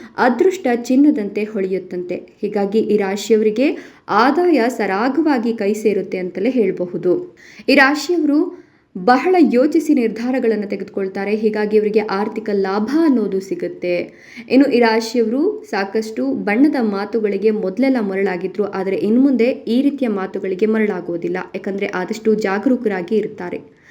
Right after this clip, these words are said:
ಉತ್ತಮ ಬುದ್ಧಿಶಕ್ತಿಯನ್ನ ಹೊಂದಿರೋದ್ರಿಂದ ಇವರು ಎಲ್ಲ ಕ್ಷೇತ್ರದಲ್ಲಿಯೂ ಕೂಡ ಒಳ್ಳೆಯ ಸಾಧನೆಯನ್ನ ಮಾಡಿ ಅದರಿಂದ ಲಾಭವನ್ನ ಪಡಿತಾರೆ. ಬುದ್ಧಿವಂತಿಕೆಯಿಂದ ಕೆಲಸ ಮಾಡೋದ್ರಿಂದ ಖರ್ಚಿನ ಕಡೆ ಗಮನವನ್ನ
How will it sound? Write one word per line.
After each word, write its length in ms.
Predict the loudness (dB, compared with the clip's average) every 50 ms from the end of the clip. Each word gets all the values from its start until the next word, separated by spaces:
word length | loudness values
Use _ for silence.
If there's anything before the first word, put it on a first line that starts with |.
| -20 -20 -20 -20 _ 2
ಉತ್ತಮ 360 | 2 2 4 4 4 4 6 6
ಬುದ್ಧಿಶಕ್ತಿಯನ್ನ 800 | 4 2 0 0 2 2 0 0 -2 -4 -6 -4 -4 -4 -2 -2 -4
ಹೊಂದಿರೋದ್ರಿಂದ 680 | -4 -4 -4 -4 -4 -4 -4 -4 -4 -2 -2 -2 0 0 -2 -2 -4 -8 -14 -6 -2 2
ಇವರು 180 | 4 4 4 4
ಎಲ್ಲ 360 | 4 4 4 4 4 4 4 2
ಕ್ಷೇತ್ರದಲ್ಲಿಯೂ 840 | 0 -2 -2 -2 -2 -2 0 -2 -2 -2 -2 -4 -4 -2 -2 -2 -4
ಕೂಡ 220 | -4 -2 -2 -2 0 -2 -2 0
ಒಳ್ಳೆಯ 380 | 2 4 6 6 6 4 2 2
ಸಾಧನೆಯನ್ನ 680 | 0 -2 -4 -4 -4 -4 -4 -4 -2 -2 -4 -4 -4
ಮಾಡಿ 280 | -4 -4 -2 -2 -2 -2
ಅದರಿಂದ 440 | -2 -2 0 2 2 2 2 4 4
ಲಾಭವನ್ನ 540 | 2 2 2 0 0 0 2 4 6 6 6 4 2
ಪಡಿತಾರೆ. 640 | -4 -6 -6 -8 -8 -8 -6 -2 -2 0 -2 -2 -6 -10 -20 -20 -20 -6 2
ಬುದ್ಧಿವಂತಿಕೆಯಿಂದ 760 | 4 4 6 6 4 2 2 0 -2 -2 -4 -4 -4 -2 -2 -2
ಕೆಲಸ 340 | -2 -2 -4 -4 -4 -4 -6
ಮಾಡೋದ್ರಿಂದ 560 | -6 -6 -6 -4 -4 -4 -2 0 0 2 4 2 2 0 -2 -6 -14 -20 -20 _
ಖರ್ಚಿನ 460 | 0 2 2 4 2 2 2 4 4 4 2 0 -4 -8 -10 -10 -6
ಕಡೆ 200 | -2 2 2 2
ಗಮನವನ್ನ 540 | 2 2 0 0 2 2 2 2 2 0